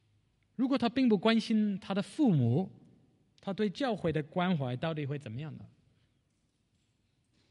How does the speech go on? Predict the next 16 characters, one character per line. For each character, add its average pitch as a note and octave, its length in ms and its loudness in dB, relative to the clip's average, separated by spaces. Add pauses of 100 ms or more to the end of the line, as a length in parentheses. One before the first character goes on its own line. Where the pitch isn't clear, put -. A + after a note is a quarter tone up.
(1200)
随 - 260 4
时 F#3+ 140 -2
随 B2 180 -8
地， - 180 -14 (1900)
当 A#3 360 -2
地 G#3+ 280 -2
教 F#3+ 240 -2
会 D3 300 -4
需 F3 240 -6
要 D#3+ 260 -2 (720)
这 A3+ 280 0
样 A2 220 -4 (560)
不 F#3 160 -2
可 F#3+ 220 -4
指 D#3+ 180 -6
责、 A2+ 240 -12